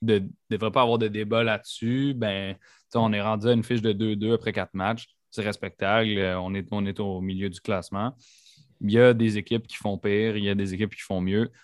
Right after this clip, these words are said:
On, on, on est dans le coup. Je pense que c'est comme ça qu'il faut, qu'il faut, qu'il faut résumer le tout. Euh,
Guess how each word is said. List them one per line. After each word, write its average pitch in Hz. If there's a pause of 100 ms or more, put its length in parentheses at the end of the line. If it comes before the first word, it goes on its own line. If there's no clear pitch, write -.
(220)
On, 107
on, 110
on 113
est 123
dans 110
le 104
coup. - (160)
Je -
pense 123
que 117
c'est 110
comme 101
ça 123
qu'il 117
faut, -
qu'il -
faut, 110
qu'il -
faut 120
résumer 104
le 101
tout. 143 (420)
Euh, 110